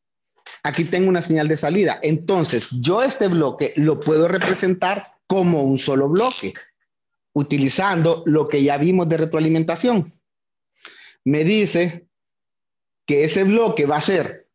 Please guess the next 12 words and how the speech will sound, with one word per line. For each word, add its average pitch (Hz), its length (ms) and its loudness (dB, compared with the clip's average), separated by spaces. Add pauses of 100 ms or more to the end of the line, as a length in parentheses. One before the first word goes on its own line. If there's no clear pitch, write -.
(1300)
si 147 140 -4
ustedes 202 300 -2
recuerdan, 226 680 0
es 208 260 0 (100)
G 262 440 -2
sobre 160 480 0
uno 254 400 2
menos 214 440 2
más 214 400 2
G 185 160 -2
por 190 160 0
H. 220 400 -2